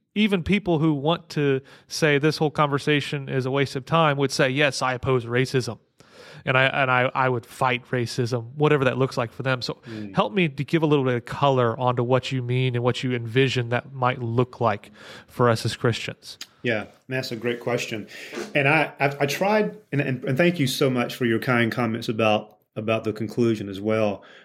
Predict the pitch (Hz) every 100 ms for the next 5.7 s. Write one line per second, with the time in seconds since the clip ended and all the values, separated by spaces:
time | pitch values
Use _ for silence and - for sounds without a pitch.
0 | _ - 110 101 98 - - - - -
1 | _ - 175 214 208 175 151 175 165 135
2 | 120 127 123 - _ 135 139 - - 175
3 | 180 170 131 117 113 107 _ _ _ _
4 | _ _ _ - 110 113 - - 147 139
5 | 120 110 110 - 120 110